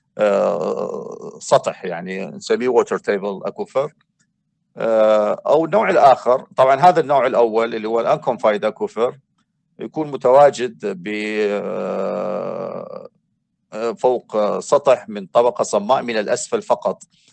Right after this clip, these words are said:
أما من الأعلى مثل هذا الشكل الآن <coughs>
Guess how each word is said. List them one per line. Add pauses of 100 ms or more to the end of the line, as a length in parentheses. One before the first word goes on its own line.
(300)
أما
من
الأعلى (240)
مثل
هذا
الشكل
الآن (800)
<coughs>